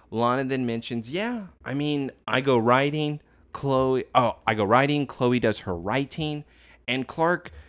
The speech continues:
you do your really, really hard chores all by yourself." Meaning Jonathan doesn't do a damn thing, and Lana just called it out so that everybody can hear.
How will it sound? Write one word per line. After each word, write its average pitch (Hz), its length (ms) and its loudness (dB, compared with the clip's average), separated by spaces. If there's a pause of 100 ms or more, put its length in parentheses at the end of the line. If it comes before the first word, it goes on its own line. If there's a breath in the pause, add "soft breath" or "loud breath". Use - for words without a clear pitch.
(220 soft breath)
you 170 240 0
do 202 220 0
your 185 580 2 (760)
really, 190 640 4 (960)
really 175 240 6
hard 175 220 4
chores 180 600 0 (380)
all 151 100 4
by 160 140 6
yourself." 151 640 -2 (720)
Meaning 110 420 0
Jonathan 98 640 0
doesn't 90 340 -4
do 92 160 -2
a 87 160 -4 (140)
damn 92 380 -2
thing, 92 500 -4
and 95 260 -2
Lana 92 320 -4
just 92 320 -8
called 98 380 2
it 101 200 -2
out 90 380 0 (180 loud breath)
so 107 240 -4
that 98 300 -4
everybody 101 680 0
can 98 240 -4
hear. 90 520 -4